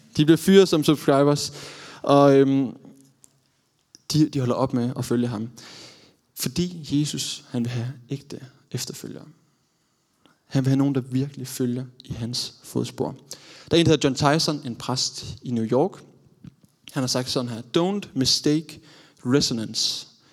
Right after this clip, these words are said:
for obedience." Altså, tro ikke, at resonans og lydighed er det samme. Og igen med lydighed her, så tænker jeg det her med at lade troen få krop i vores liv. Lad det komme til at komme igennem os, være mere end bare noget, vi lytter til og siger,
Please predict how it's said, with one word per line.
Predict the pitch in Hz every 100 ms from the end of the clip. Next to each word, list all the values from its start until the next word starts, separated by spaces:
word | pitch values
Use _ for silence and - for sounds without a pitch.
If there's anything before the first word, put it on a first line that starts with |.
| _
for | - 113 113 127 -
obedience." | 123 - 131 127 120 113 123 - - - - - -
Altså, | 147 135 - - -
tro | - 196 165
ikke, | 147 135
at | 123
resonans | 151 - 139 165 - - - -
og | 131
lydighed | 120 123 131 127 123 - - _ -
er | 123
det | 117
samme. | - 113 120
Og | 120
igen | 120 147
med | 147
lydighed | 143 165 147 123
her, | 123
så | 120
tænker | 127 139 131
jeg | 123
det | 143
her | 135
med | 127 131 - - _ _ -
at |
lade | 120 117
troen | - 147 120 - _ _ _
få | -
krop | - - - 156 -
i |
vores | 110 120 -
liv. | 113 -
Lad | 123
det | 127
komme | 131
til | 127 160
at | 123 120 - - _ _ _
komme | - 127
igennem | 127 170 147
os, | 117 -
være | 131
mere | 135 156 160
end | 120
bare | 120 107 113
noget, | 123 123 123
vi |
lytter | 120 131 143
til | 139 131
og | 120
siger, | 127